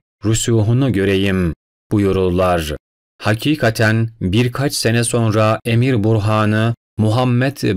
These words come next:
Bahaeddin'in babasının huzuruna getirdiğinde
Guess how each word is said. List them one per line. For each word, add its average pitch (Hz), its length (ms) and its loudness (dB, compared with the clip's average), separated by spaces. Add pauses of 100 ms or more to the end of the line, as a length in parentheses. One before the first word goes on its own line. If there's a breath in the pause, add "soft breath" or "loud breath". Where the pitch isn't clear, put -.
Bahaeddin'in 117 1080 0
babasının 120 520 0
huzuruna 117 540 2
getirdiğinde 110 1040 0